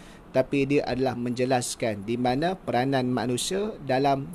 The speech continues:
kerja yang mesti dilakukan dan dalam ma-, masa yang sama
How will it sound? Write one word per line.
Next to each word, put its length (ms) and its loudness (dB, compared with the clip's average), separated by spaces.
kerja 400 0
yang 240 2
mesti 320 -4
dilakukan 640 0
dan 160 2
dalam 320 2
ma-, 240 -2
masa 320 -4
yang 160 0
sama 320 -4